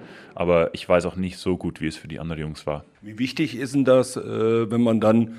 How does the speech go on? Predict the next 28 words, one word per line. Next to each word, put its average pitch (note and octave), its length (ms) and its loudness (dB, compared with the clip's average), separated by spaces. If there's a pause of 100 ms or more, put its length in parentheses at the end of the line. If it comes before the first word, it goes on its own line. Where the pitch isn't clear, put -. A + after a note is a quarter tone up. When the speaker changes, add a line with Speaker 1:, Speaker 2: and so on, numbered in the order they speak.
(140)
Speaker 2:
trainiert B2 460 2
zu A#2+ 100 -10
der A2 400 -2
Spielzeit? G#2+ 800 -4
Ihr G2+ 100 0
habt - 140 -2
ja G2+ 60 2
also G2 120 -2
am F#2+ 120 -2
Samstag C3 540 0
praktisch B2+ 280 -4
um A2+ 120 -2
vierzehn C#3 360 2
Uhr B2 160 -2
trainiert, B2+ 480 2 (300)
weil A#2 220 6
am A2+ 120 6
Sonntag A2+ 320 4
das A#2 80 -4
Spiel D3 200 2
auch F2+ 140 0
um F#2 140 -2
vierzehn G2 360 -6
Uhr F2 160 -6
ist. - 240 -10
Ist - 180 -12
das G#2+ 140 -2
für, G2+ 380 -2